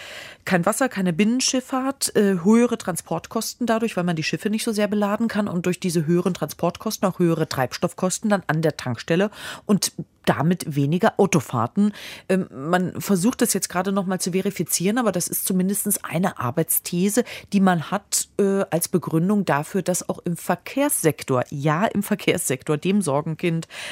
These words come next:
äh, die Emissionen wenigstens leicht zurückgegangen sind.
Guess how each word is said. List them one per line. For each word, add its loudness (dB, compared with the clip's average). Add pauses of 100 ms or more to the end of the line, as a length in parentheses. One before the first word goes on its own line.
(100)
äh, 4
die 4
Emissionen 2 (260)
wenigstens 2
leicht 4
zurückgegangen -4
sind. -4